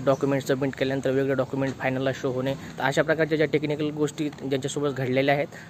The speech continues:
तर त्यांनी form फिलिंग करता वेळेस त्यांचे photo काढून ठेवा. त्यासाठी खूप महत्त्वाची सूचना आहे की form फिलअप करत असताना तुम्ही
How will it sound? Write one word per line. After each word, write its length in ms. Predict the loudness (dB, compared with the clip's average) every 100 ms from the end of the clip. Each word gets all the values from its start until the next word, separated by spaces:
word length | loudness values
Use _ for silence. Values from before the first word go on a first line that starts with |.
| -8
तर 40 | 2
त्यांनी 240 | 4 4
form 260 | 4 2 2
फिलिंग 260 | 0 0
करता 220 | 0 2
वेळेस 220 | 4 4 2
त्यांचे 200 | -2 -2
photo 240 | -2 2
काढून 260 | 4 4 2
ठेवा. 200 | 2 4
त्यासाठी 320 | 4 4 0
खूप 240 | -2 -2
महत्त्वाची 520 | 2 4 4 2 0 -2
सूचना 320 | -2 -2 0
आहे 160 | 0
की 140 | -2 -2
form 240 | 0 0
फिलअप 220 | 2 0
करत 200 | 0 -2
असताना 340 | -2 0 -2 0
तुम्ही 300 | -2 -2